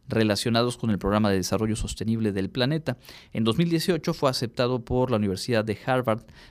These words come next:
para estudiar el doctorado en salud medioambiental y está, eh, concluyendo ese proceso de estudios de posgrado, pues, en una universidad que ahí sí, eh, desde cualquier perspectiva, incluida,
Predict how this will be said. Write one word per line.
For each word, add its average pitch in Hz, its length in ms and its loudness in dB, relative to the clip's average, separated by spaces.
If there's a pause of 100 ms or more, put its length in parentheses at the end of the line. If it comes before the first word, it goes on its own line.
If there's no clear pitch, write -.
(100)
para 95 160 2
estudiar 113 400 0
el 107 100 2
doctorado 110 640 0
en 120 260 2
salud 117 440 0
medioambiental 101 800 0 (340)
y 123 300 -6
está, 101 520 -6
eh, 107 180 -8
concluyendo 107 640 -6
ese 87 160 -8
proceso 95 520 -8 (360)
de 98 100 -4
estudios 107 400 -2
de 98 80 -6
posgrado, 131 540 -2
pues, - 180 -12
en 90 140 -8
una 98 220 -2
universidad 95 640 -2 (300)
que - 120 -8
ahí 98 120 -4
sí, 127 340 -4 (240)
eh, - 380 -14
desde 110 280 -8
cualquier - 360 -6
perspectiva, 131 760 -4
incluida, 101 720 -4